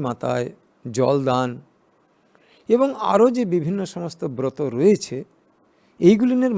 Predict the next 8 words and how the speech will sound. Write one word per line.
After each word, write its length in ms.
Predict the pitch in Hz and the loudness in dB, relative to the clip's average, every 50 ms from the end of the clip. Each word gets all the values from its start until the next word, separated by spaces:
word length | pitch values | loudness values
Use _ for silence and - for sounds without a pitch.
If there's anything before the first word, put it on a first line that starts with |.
| 160 | -2
মাধ্যমে 500 | 143 135 123 127 - - 214 226 190 131 135 208 - _ _ _ _ _ _ _ _ _ _ _ _ _ _ _ _ - | -2 -4 -6 -8 -8 -4 -2 -2 -2 -2 -4 -6 -10 _ _ _ _ _ _ _ _ _ _ _ _ _ _ _ _ -4
আমরা 220 | 175 185 233 240 220 208 | 0 2 4 4 4 4
অনুভব 280 | 220 247 220 240 269 247 - - | 4 2 2 2 2 0 0 -2
করতে 240 | 226 233 - - 294 214 | -2 -2 0 0 0 0
পারি 200 | 180 127 110 98 101 - _ _ _ _ _ _ _ _ _ _ - | 0 -2 -4 -6 -10 -16 _ _ _ _ _ _ _ _ _ _ -14
যে 180 | 160 135 156 160 156 - | -8 -6 -4 -4 -4 -2
শ্রীল 180 | - 175 214 254 254 - | 0 2 4 4 4 4
প্রভুপাদও 580 | 180 151 156 185 - - 240 233 196 175 170 | 2 -2 -2 -2 -2 -2 -2 -2 -2 -2 -2